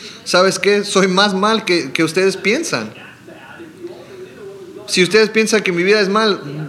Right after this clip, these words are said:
va-, van a ver algo. Mira, y hay una persona que sí sabe eso, es Jesús. Y Él murió por mí, sabiendo todo.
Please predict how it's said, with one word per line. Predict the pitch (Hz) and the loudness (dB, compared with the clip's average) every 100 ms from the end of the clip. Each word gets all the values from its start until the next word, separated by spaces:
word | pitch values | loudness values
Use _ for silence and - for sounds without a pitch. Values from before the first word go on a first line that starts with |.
| - | -2
va-, | 196 185 | -2 0
van | 156 196 | 0 2
a | 190 | 2
ver | 190 | 4
algo. | 202 220 170 135 117 107 131 - - - - - | 2 2 0 -2 -6 -10 -12 -16 -18 -20 -20 -4
Mira, | 147 196 151 127 - - - - - - - - - | 0 2 0 -4 -14 -18 -20 -20 -20 -20 -20 -20 -6
y | 147 | 0
hay | 165 | 2
una | 202 196 | 2 2
persona | 180 160 180 185 | 0 -2 -2 -2
que | 180 156 | 2 2
sí | - 190 247 | 2 2 2
sabe | 220 160 135 | 4 2 2
eso, | 131 127 120 | 0 -2 -2
es | 151 160 | -2 0
Jesús. | 156 - 226 302 - - - - - - - | 0 -2 -2 -4 -6 -8 -12 -20 -20 -14 -2
Y | 143 | 2
Él | 156 | 2
murió | 147 151 160 | 2 2 2
por | 143 127 | 0 0
mí, | 156 151 - - - - | 0 -2 -6 -16 -20 -6
sabiendo | - 151 156 175 165 | 0 2 2 2 0
todo. | 156 160 156 143 120 | 2 2 2 0 -6